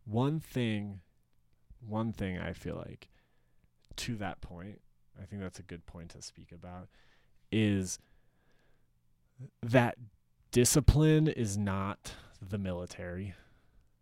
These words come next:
you know? Discipline is, like, having a routine, showing up for it, and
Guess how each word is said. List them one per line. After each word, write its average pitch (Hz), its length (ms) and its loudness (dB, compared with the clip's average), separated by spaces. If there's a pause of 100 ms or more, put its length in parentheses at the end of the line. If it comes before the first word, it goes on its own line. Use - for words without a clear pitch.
(160)
you 104 120 -2
know? 90 260 -2 (380)
Discipline 131 540 2
is, 104 160 0
like, 92 320 -8 (320)
having 107 320 2
a 107 60 4
routine, 98 440 0
showing 101 460 0
up 95 140 -6
for 127 280 0
it, 123 160 -4 (560)
and 92 440 -4